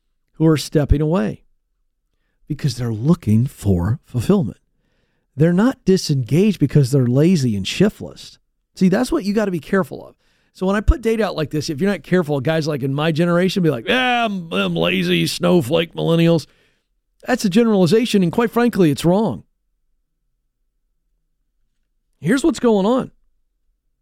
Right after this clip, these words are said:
What's causing the disengagement? Here we go. They don't feel cared about. They don't have someone who's encouraging their development.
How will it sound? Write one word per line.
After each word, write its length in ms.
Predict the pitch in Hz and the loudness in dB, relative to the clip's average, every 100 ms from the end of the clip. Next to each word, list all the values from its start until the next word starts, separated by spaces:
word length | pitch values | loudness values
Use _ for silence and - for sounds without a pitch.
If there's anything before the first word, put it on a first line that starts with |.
| _ _ _ | _ _ _
What's 260 | - 180 233 | 0 0 0
causing 760 | - - 262 240 170 160 190 233 _ _ _ _ _ | -6 -2 0 0 0 -2 -2 -6 _ _ _ _ _
the 140 | 208 | 0
disengagement? 720 | 180 - 190 202 214 196 147 | 0 0 0 2 2 0 -6
Here 120 | 117 165 | -4 -2
we 100 | 190 | 0
go. 300 | 240 214 - _ _ _ _ _ _ _ _ _ _ _ _ - | 0 -2 -8 _ _ _ _ _ _ _ _ _ _ _ _ 0
They 80 | 175 | 2
don't 220 | 214 226 | 4 2
feel 180 | - 247 | 2 2
cared 320 | - 220 208 | 2 2 2
about. 320 | 170 170 214 - _ _ _ _ _ _ _ _ _ _ _ _ _ _ _ _ _ _ _ _ _ _ _ | 0 -2 -4 -12 _ _ _ _ _ _ _ _ _ _ _ _ _ _ _ _ _ _ _ _ _ _ _
They 120 | 147 | 0
don't 120 | 175 196 | 2 2
have 160 | 185 | 0
someone 300 | - 196 185 | 0 2 4
who's 180 | 165 165 | 4 4
encouraging 540 | 156 135 190 185 170 | 0 0 0 0 0
their 100 | 165 | 0
development. 480 | 151 147 143 151 170 | 0 0 -2 -4 -8